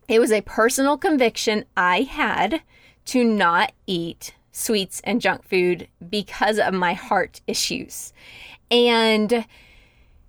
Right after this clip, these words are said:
here's the deal. I, in that season, have you ever been around somebody who is, is quote unquote dieting, which I did not view that season as a diet. I viewed it as a,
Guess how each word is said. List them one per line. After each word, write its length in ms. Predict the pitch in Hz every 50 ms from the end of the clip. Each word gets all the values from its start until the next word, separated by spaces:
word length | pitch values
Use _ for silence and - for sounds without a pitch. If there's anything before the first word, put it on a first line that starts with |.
| _ - _
here's 300 | - 302 311 294 269 262
the 120 | 277 262
deal. 400 | 269 285 262 190 - - 208 190 - - _ _ _ _ _ _ _ _ _ _ _ _ _
I, 380 | 220 226 262 320 359 359 381 359 - - - - - -
in 180 | - 269 294 311
that 200 | 320 294 - -
season, 520 | - 269 233 190 175 185 185 208 285 294 294 - - - - - -
have 360 | 233 226 233 247 285 269 262 277
you 120 | 277 277
ever 300 | - - 254 262 359 320
been 180 | 240 269 254 247
around 280 | 226 226 214 240 240
somebody 440 | - - 202 196 180 180 180 185 185
who 240 | 185 - 190 180 175
is, 320 | - 190 190 190 180 160 - _ _ _
is 340 | - 214 226 220 214 208 -
quote 220 | - - 226 190
unquote 300 | 196 185 180 185 - 170
dieting, 400 | 185 185 190 180 170 180 175 180
which 160 | 185 180 - - -
I 100 | 269 311
did 140 | 320 285 226
not 240 | 226 208 185 -
view 160 | 175 196 208 202
that 180 | 190 - -
season 320 | - - 202 185 180 180 175
as 120 | 175 160
a 60 | 175
diet. 520 | 160 - - 190 165 175 185 165 165 - -
I 100 | - 185
viewed 220 | 175 180 185 185
it 100 | 180 175
as 300 | 165 170 165 - 180 180 -
a, 360 | 175 170 160 170 - 170 170